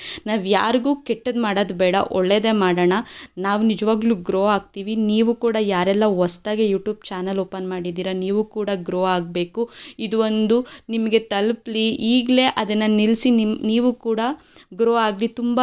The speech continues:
ಜನ ಹೆಣ್ಮಕ್ಳು ಏನೋ ಒಂದು ಆಸೆ ಇಟ್ಕೊಂಡು YouTube ಚಾನಲ್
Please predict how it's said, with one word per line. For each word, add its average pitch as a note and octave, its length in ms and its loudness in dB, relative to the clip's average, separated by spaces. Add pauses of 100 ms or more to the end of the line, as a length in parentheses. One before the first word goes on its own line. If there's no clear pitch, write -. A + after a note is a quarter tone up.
ಜನ A#3+ 220 2
ಹೆಣ್ಮಕ್ಳು G#3+ 480 0
ಏನೋ A3 380 2
ಒಂದು A3+ 140 4
ಆಸೆ G3+ 300 2
ಇಟ್ಕೊಂಡು A3+ 340 -4
YouTube G3+ 280 -8
ಚಾನಲ್ G#3 160 -10